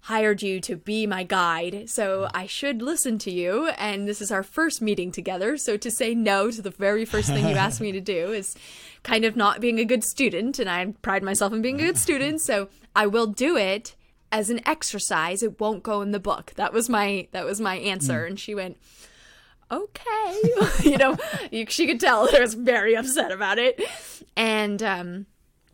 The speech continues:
Speaker 1: after that meeting, I went down and I was sitting, I was in Puerto Rico at the time, and I was sitting at dinner, and all of a sudden it started to come over me of like, "Oh, I think I can write this forward."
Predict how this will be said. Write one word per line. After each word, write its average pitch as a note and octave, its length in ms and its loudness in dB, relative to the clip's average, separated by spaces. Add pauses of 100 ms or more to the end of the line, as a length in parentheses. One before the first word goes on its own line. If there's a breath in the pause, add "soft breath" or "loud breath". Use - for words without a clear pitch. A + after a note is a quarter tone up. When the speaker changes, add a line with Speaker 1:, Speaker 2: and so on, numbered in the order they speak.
(480)
Speaker 1:
after A3 400 0
that A3 180 -2
meeting, G3+ 640 -2 (140 loud breath)
I G3+ 140 -2
went G3 260 -6
down F#3+ 360 -4
and F#3 160 -10
I F3+ 140 -8
was F3 220 -6
sitting, G3+ 260 -4
I F#3 80 -8
was G3+ 140 -4
in F#3 80 -8
Puerto G3 340 -4
Rico F#3+ 380 -2
at F#3 160 -8
the - 80 -20
time, F#3 520 -6 (160 loud breath)
and G3 140 -6
I F#3 80 -4
was F#3 140 -6
sitting G3+ 340 -2
at D#3+ 160 -12
dinner, G3 480 -2 (380 loud breath)
and G#3 260 -2
all A#3 260 2
of A#3+ 120 0
a B3+ 80 0
sudden A3+ 320 -2
it F#3+ 120 -6
started G#3+ 300 -2
to A3+ 60 -6
come A3 240 -6
over G3 240 -2
me F#3 180 -8
of F3 100 -10
like, E3 300 -6 (920 soft breath)
"Oh, G#3+ 240 -2
I F3+ 120 -4
think G#3+ 320 -4
I F#3+ 80 -8
can F#3 240 -10
write G#3 260 -2
this F#3 300 -2
forward." G#3+ 680 -4